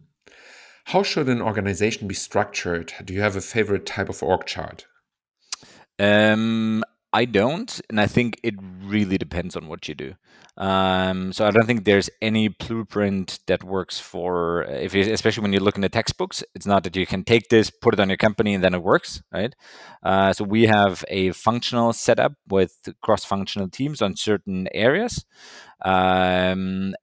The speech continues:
Speaker 2: so it works for us today. It may not work when we get bigger. Uh, and it was definitely different when we were smaller. So I think also the org changes over time as you grow, right? So I don't think there's a, there's a, a preferred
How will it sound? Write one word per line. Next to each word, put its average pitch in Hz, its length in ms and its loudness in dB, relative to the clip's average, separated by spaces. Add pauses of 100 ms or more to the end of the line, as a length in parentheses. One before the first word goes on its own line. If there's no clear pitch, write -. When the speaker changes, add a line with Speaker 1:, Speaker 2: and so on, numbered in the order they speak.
Speaker 2:
so - 160 -2
it 92 80 0
works 107 340 0
for 110 180 0
us 110 180 2
today. 113 540 0
It 92 200 -6
may 98 360 0
not 98 300 -2
work 95 280 -2
when 92 120 -2
we 92 80 0
get 85 240 -2
bigger. 131 320 2 (400)
Uh, 92 580 0
and 98 380 -2
it 104 260 -8
was 98 140 -2
definitely 104 400 2
different 95 480 0
when 92 140 0
we 92 100 2
were 90 120 0
smaller. 120 480 -2
So 98 120 2
I 87 60 4
think 101 200 -4
also 101 300 0
the 92 120 -4
org 98 260 0 (460)
changes 113 580 0
over 90 260 -4
time 92 500 -4 (120)
as 98 200 0
you 87 220 -10
grow, 87 460 -12 (100)
right? 95 140 -4
So 107 80 4
I 101 40 6
don't 110 160 6
think 101 180 -2
there's 95 220 4
a, 92 200 2
there's 87 200 -2
a, 87 140 0 (420)
a - 60 -14
preferred 113 580 2